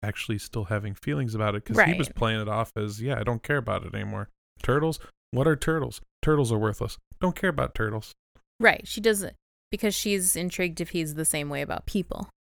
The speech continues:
Speaker 2: 'Cause he's
Speaker 1: Mm-hmm.
Speaker 2: not married anymore.
Speaker 1: 'Cause she likes him.
Speaker 2: Yeah, I think she likes
Speaker 1: She
Speaker 2: him.
Speaker 1: wants to date him
Speaker 2: That's
Speaker 1: and
Speaker 2: very different
Speaker 1: kiss
Speaker 2: from
Speaker 1: him
Speaker 2: being
Speaker 1: and
Speaker 2: in
Speaker 1: hug
Speaker 2: love.
Speaker 1: him,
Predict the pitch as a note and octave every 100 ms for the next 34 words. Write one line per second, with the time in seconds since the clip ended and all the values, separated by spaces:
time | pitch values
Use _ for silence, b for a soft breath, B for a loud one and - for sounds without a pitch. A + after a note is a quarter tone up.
0 | _ _ - A2 G#2+ F#2+ G2+ G2 - B2
1 | - D#3 D3 - - - - F3+ _ _
2 | G#2 G2 - G2 F#2+ F#2+ A2 - - B2+
3 | A#2 A#2 A#2 A#2+ A#2+ B2 A#2+ G#4+ C#4 C4
4 | G4+ - E4 B3+ E4+ - D4+ C3+ B2 C3+
5 | C#3+ - D#3 - B2+ D3+ E3+ - C#3+ E3
6 | E3 E3+ E3 F3 E3+ - - - A#3 A#3+
7 | B3+ A3 E3+ G#3+ - F3+ F3+ F3+ C#3+ A#2
8 | A#2+ D#3+ D#3+ F3 D#3+ D#3 E3 F3 F3 E3+
9 | F3+ F3 E3+